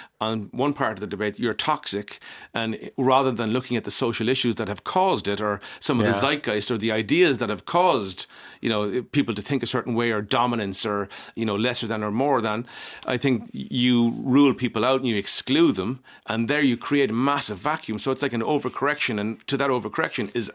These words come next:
Speaker 1: the Andrew Tates of the world. And so what kids would have felt in my conversations is that they were voiceless, uh, and unable to express themselves. And then the, in walks this brash,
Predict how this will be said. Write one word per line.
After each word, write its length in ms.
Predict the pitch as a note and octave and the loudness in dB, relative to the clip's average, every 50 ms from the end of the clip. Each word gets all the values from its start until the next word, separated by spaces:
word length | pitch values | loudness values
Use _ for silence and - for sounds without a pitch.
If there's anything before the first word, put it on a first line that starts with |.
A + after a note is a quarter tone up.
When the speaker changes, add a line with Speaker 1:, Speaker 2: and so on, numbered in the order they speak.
| - - - - - - | -14 -20 -20 -18 -6 0
Speaker 1:
the 140 | - A#2 | 2 2
Andrew 200 | A2 A2+ A2 G#2+ | 2 2 0 -2
Tates 300 | G#2 - E3+ F3 E3+ - | 0 0 0 0 0 0
of 100 | - G2 | -2 -2
the 80 | G2 G2 | -2 -2
world. 300 | F#2+ G2+ G#2 A2+ C3+ C3+ - - - - - - | 0 0 0 0 0 -2 -4 -10 -18 -14 -8 -6
And 120 | - A2+ | -4 -2
so 340 | - - C#3 B2+ B2+ B2 B2 - - - - - - _ | 0 2 2 2 2 0 -2 -6 -16 -16 -16 -18 -20 _
what 500 | - - - C#3+ C#3 C3+ C3+ C#3 C3 - | -16 -12 -10 -8 -4 0 2 2 0 0
kids 240 | - - D#3+ C3+ G#2+ | 0 -2 0 0 0
would 100 | A#2+ A2+ | 0 -2
have 100 | A2 - | -2 -2
felt 260 | - C#3+ C#3 C3+ - | 0 0 0 0 -2
in 140 | C3 B2+ B2 | -2 -2 0
my 160 | A#2+ B2+ C#3 | 0 0 0
conversations 680 | - - A#2+ G#2+ G2+ G2+ - A2+ A2 - - A#2 G2 | -2 -2 -4 -2 -2 -2 -2 -2 -2 -2 -4 -6 -6
is 60 | G#2+ | -6
that 180 | G2 A2 G#2 - | -6 -6 -6 -6
they 80 | - G#2+ | -4 -4
were 80 | G#2+ | -2
voiceless, 720 | G#2+ G#2 D3 F3 G3 F#3 - - - G#2 A#2+ - - - - - - - - - _ _ - | 0 0 2 4 4 2 2 0 -2 -2 -2 -2 -4 -6 -8 -14 -20 -20 -20 -20 _ _ -10
uh, 320 | - G2+ - - C3 B2+ - - | -8 -6 -4 -2 -2 -4 -4 -4
and 220 | - B2 A#2+ B2 A#2+ - | -4 -2 -2 -2 -4 -2
unable 340 | - C#3 C3+ C3+ C#3 B2+ A#2+ | 0 0 2 2 2 2 0
to 100 | G#2 - | 0 -2
express 320 | A#2+ - - - E3 E3 - | -2 0 2 2 2 2 2
themselves. 380 | C#3+ C3 - - A2+ A2 G#2 | 0 0 0 0 -2 -2 -2
And 100 | A#2+ B2+ | -2 0
then 160 | C3+ D3 C#3+ | 2 2 2
the, 160 | A#2+ C3+ - - | 0 0 -2 0
in 140 | D3+ D3 | 2 2
walks 300 | C3+ C3 B2+ B2 - - | 4 4 2 2 0 -2
this 260 | - C#3+ C#3 A#2 - - | 0 0 0 0 -2 -6
brash, 640 | - A2 C3 C#3 C#3 C#3+ C3+ A#2 - - - - | -6 -2 0 0 2 2 0 -2 -4 -4 -6 -6